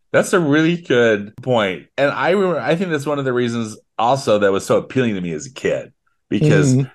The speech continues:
Speaker 1: the pirates were a bit scary and edgy, but it wasn't, like, terri-, you know, terrifying. It was just more like they were, they provided so much humor.
Speaker 2: Yeah.
Speaker 1: And, and also, I think their character designs,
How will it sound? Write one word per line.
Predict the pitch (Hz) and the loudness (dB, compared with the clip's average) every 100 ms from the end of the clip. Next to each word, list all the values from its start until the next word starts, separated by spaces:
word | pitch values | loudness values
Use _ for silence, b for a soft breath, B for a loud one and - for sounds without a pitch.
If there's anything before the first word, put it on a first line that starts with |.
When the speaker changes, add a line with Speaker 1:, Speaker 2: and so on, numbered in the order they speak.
| _ - | _ -4
Speaker 1:
the | |
pirates | 104 151 160 160 123 | -2 2 4 4 2
were | 117 131 143 143 131 - _ _ _ _ - | 2 4 6 4 0 -8 _ _ _ _ -4
a | |
bit | 107 143 - | 2 2 2
scary | - 127 120 117 107 92 _ - | -2 2 4 4 0 -4 _ -14
and | 101 101 | -10 -8
edgy, | 107 139 135 98 92 92 _ _ _ - | -2 -2 -2 -4 -4 -8 _ _ _ 0
but | 120 | 2
it | 113 | 4
wasn't, | 135 147 139 | 2 2 2
like, | 113 104 - | 2 0 -6
terri-, | - 131 120 101 | -4 0 0 -2
you | 107 | -6
know, | 92 | -8
terrifying. | - - 117 110 - 80 80 | -10 -2 0 0 0 -2 -2
It | |
was | 90 92 | -4 -4
just | 117 | -2
more | 113 | 2
like | 98 92 90 101 - - - _ _ _ _ | 4 2 -4 -14 -16 -20 -20 _ _ _ _
they | 95 107 | -2 2
were, | 101 - - - | 2 0 -8 -12
they | 85 101 | -2 0
provided | 85 95 104 104 - | 0 2 4 2 2
so | 117 | -2
much | 101 80 - | -2 -4 -6
humor. | 107 156 120 - - _ _ _ | -4 -2 -2 -4 -12 _ _ _
Speaker 2:
Yeah. | - 139 107 107 104 | 4 4 4 0 -4
Speaker 1:
And, | - 110 107 95 87 - _ _ - | -2 0 2 -2 -6 -16 _ _ -4
and | 120 | -2
also, | 123 180 202 143 101 | 0 0 0 -2 -4
I | 113 | -6
think | 120 107 | -6 -4
their | 85 | -6
character | - 147 170 - 143 | -6 -2 -2 -2 -6
designs, | 78 71 69 71 - - | -6 -8 -10 -12 -18 -20